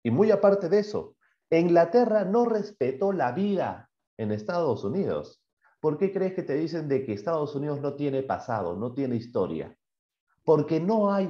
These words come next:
ni una sola población que haya sobrevivido a lo que hicieron los ingleses en Estados Unidos. Pero yo te pregunto, ¿los españoles hicieron lo mismo que Inglaterra a Estados Unidos? ¿Qué dices tú?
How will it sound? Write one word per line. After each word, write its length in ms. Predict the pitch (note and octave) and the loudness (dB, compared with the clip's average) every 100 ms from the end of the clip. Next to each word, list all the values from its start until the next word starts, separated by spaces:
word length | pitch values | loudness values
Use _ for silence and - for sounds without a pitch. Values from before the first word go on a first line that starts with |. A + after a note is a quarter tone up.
| C3+ | -4
ni 180 | D3 F3+ | -2 0
una 400 | A3+ F3+ A2+ A2+ | -2 -2 -4 -6
sola 400 | - F3+ C#3+ - | -4 -2 -2 -4
población 560 | G#2+ G2+ G#2+ F3+ D#3+ | -2 -2 -2 -4 -6
que 80 | E3 | -2
haya 220 | E3+ E3+ | -2 -2
sobrevivido 960 | B2 C3+ B2 A#2 A2+ C#3+ G3 F3 D4 - _ _ - | -2 0 2 2 0 0 0 -2 -4 -10 _ _ -10
a 80 | B2+ | -4
lo 160 | A#2 G#2+ | -2 -2
que 120 | A2 | -4
hicieron 380 | G#2 E3 D#3+ D3+ | -4 -2 -2 -4
los 200 | A#2+ A2+ | -4 -4
ingleses 480 | G2+ D3 C#3+ C#3+ A#2 | -2 -2 -4 -6 -6
en 100 | F2+ | -6
Estados 420 | F2+ D#3 C#3+ - | -6 -2 -2 -2
Unidos. 540 | A2+ D3+ E2 - _ _ _ _ _ | -8 -6 -8 -10 _ _ _ _ _
Pero 160 | B2 A#2+ | 0 2
yo 160 | E3 | 0
te 100 | F3+ | -2
pregunto, 640 | F3 C#3 C#3+ F#2+ D#2+ C#2+ - _ _ _ | -2 0 -2 -2 -6 -10 -16 _ _ _
¿los 200 | B2 A#2+ | -4 -2
españoles 760 | C3+ D#3 F3 F#3+ A#2+ D3 - _ _ _ _ _ _ _ _ _ | -2 -2 0 0 0 -4 -8 _ _ _ _ _ _ _ _ _
hicieron 380 | - G#2 F#3+ G#3 | -6 0 2 4
lo 100 | D3 | 2
mismo 360 | D3 F#3 F3+ E3+ | 0 0 -2 0
que 160 | C3 | 0
Inglaterra 720 | A2+ A#2 A#2 E3 E3 D#3+ D3+ - | 2 2 2 2 2 0 -4 -4
a 120 | A#2+ | -2
Estados 420 | A2+ A2+ D#3 D3+ | -2 -2 -6 -4
Unidos? 460 | C#3+ D3+ G#3 - _ _ _ _ _ _ _ _ _ _ _ _ _ _ _ _ _ _ | -8 -6 -6 -8 _ _ _ _ _ _ _ _ _ _ _ _ _ _ _ _ _ _
¿Qué 140 | G3 | -2
dices 320 | F3 D3 B2 - | -2 -2 -8 -8
tú? 360 | D#3 - - | -8 -8 -16